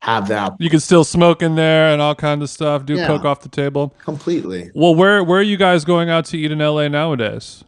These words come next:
Speaker 1: Wow. I mean, talk about the two most boring people. It's like, so you go to the tower,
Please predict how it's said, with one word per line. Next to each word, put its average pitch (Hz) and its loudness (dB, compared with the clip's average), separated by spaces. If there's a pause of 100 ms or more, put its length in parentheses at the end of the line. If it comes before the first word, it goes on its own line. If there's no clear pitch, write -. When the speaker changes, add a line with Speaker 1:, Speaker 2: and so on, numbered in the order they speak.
Speaker 1:
Wow. 117 2
I 127 0
mean, 127 -2 (160)
talk 165 0
about 156 2
the 135 -4
two 135 -4
most 123 -2
boring 120 -2
people. 110 -6
It's 143 -4
like, 131 2
so - -4
you 143 4
go 131 2
to 120 0
the 120 -8 (320)
tower, 196 -2